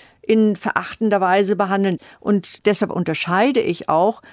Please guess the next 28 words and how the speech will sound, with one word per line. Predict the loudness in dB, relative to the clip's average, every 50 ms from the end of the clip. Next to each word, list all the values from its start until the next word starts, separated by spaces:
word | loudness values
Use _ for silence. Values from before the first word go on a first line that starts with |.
| -20 -20 _ _
die | -2 -2
Begriffe | 0 -2 0 -2 -4 -2 -2 -2 -2 -2
antimuslimischer | -2 -2 -2 -2 -2 -4 -4 -4 -4 -2 -2 -2 -4 -4 -4
Rassismus | -4 -4 -4 -2 -2 -2 -2 -2 -6 -4 -4
und | -6 -6
Islamophobie | -6 -4 -4 -4 -2 -4 -4 -4 -6 -6 -4 -2 -2 -2 -4 -6 -10 -20 -20 _ _
von | _ -8 -6 -2 0 0
der | 0 0
Feindschaft | -2 -2 -6 -4 0 0 0 0 0 -2 -2 -2 -2 -4 -6 -10 -8
oder | -6 -6 -6
Feindseligkeit | -6 -6 -4 -4 -2 -2 0 -2 -2 -2 -4 -6 -4 -4 -4 -4 -2
gegenüber | -2 -4 -4 -2 -6 -4 -4 -4
Muslimen. | -2 -4 -6 -6 -6 -4 -2 -2 0 0 -2 -6 -8 -14 -20 -20 -16 _
Das | -2 -2 -2 -2
ist | -2 -4 -2 -2
eine | 0
ernste | 2 2 0 0 -2 -4 -4
Sache, | -2 0 -2 -2 0 -4 -6 -4
das | -4 -6 -6 -4 -2
muss | -4 -4 -4
auch | -6 -10 -8
absolut | -8 -10 -10 -8 -8 -8 -8 -8 -8
zurückgewiesen | -6 -4 -4 -4 -4 -6 -4 -4 -6 -6 -6 -6 -4
werden. | -4 -4 -4 -4 -8 -12 -20 -20 -20 -8 _
Aber | -2 2 2 2
eine, | 2 2 2 2 0 0 -2 -8 -20 _ _
eine | 0 0 0 0
Religion | 0 -2 0 0 0 2 2 2 0 0 -2